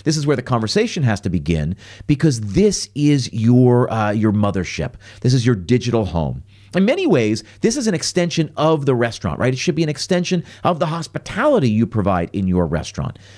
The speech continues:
Simply put, this is the, this is the stand-in for your restaurant on the internet. So it needs to be good. It needs to get across everything you need it to get across. It needs to be a clear representation,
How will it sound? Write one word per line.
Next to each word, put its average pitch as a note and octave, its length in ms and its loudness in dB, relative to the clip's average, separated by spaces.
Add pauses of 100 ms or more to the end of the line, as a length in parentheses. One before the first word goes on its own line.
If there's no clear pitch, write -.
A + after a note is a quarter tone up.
(200)
Simply A3+ 460 0
put, B2+ 420 0 (200)
this E3+ 380 0
is C3 440 2
the, B2 320 2
this C#3 180 -2
is D3+ 120 -2
the C3 80 0
stand-in C3 640 0
for G2 220 2
your F#2 120 2
restaurant F2+ 460 -2 (140)
on F#2 280 0
the F2 100 0
internet. D2 500 -6
So - 180 -2
it B2+ 180 -4
needs C3+ 360 -2
to C3 100 -4
be B2 160 -4 (180)
good. G2 340 0 (300)
It - 140 -6
needs C#3 280 0
to D#3+ 80 0
get D3 120 0
across C3 380 -2
everything G3+ 340 0
you D#3 80 0
need C3 160 0
it A#2 80 -4
to A2 60 -6
get G2 160 0
across. F2+ 460 -2
It - 60 -16
needs A#2 200 -4
to G#2+ 80 -4
be A#2 100 2
a A2 80 2
clear F#3 320 0
representation, C3+ 800 -2